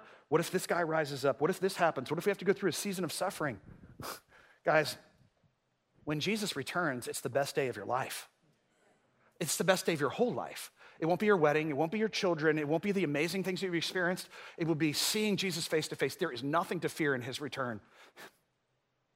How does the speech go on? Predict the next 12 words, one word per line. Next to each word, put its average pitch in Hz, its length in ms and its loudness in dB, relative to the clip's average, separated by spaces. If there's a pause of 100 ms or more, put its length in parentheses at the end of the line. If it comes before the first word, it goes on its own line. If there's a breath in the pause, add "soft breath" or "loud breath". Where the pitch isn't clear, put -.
We 170 120 4
should 147 240 0
long 147 360 2
for - 120 -4
his - 160 -10
return. - 320 -10 (1120)
We 165 180 2
should 151 260 2
desire 123 600 2
to - 60 -14
see - 160 -8
Jesus. - 520 -12